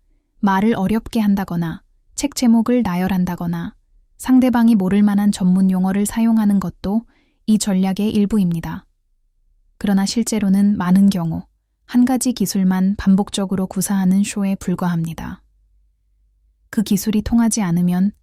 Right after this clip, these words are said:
오히려 당황하거나 멍청한 반응을 보입니다. 그 이유는 명확합니다. 나르는 매우 게으릅니다. 새로운 것을 배우고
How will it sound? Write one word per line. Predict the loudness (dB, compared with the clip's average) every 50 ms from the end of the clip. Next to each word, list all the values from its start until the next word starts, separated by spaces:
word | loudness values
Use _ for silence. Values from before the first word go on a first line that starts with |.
| _ _ _ _ _ -2
오히려 | 2 2 2 2 2 0 -2
당황하거나 | -2 -2 0 2 2 2 2 2 0 0 -2 0 0 -2 -2 -4 -2
멍청한 | 0 0 0 0 0 0 0 2 2 0
반응을 | 0 0 -2 -2 0 -2 -2 -4
보입니다. | -4 -4 -4 -4 -4 -6 -8 -10 -10 -12 -14 -16 _ _ _ _ _ _ _ _ _ _ _ _ _ _ _ _ _ _ _ _
그 | -2 0 2
이유는 | 2 4 4 2 2 4 4 4 2 2 2
명확합니다. | 0 0 0 0 0 -2 -4 -4 -4 -4 -6 -8 -10 -12 -14 -16 _ _ _ _ _ _ _ _ _ _ _ _ _ _ _ -2
나르는 | 0 2 2 4 4 4 4 4 4
매우 | 2 0 -2 -2
게으릅니다. | -4 -2 -2 0 0 0 0 -2 -2 -4 -6 -8 -10 -10 -12 -16 -20 _ _ _ _ _ _ _ _ _ _ _ _ _ _ _ _ _ _
새로운 | -4 0 2 4 4 4 4
것을 | 2 0 0 -2 -2
배우고 | -2 0 0 0 0 0 -2 -4 -4 -4 -6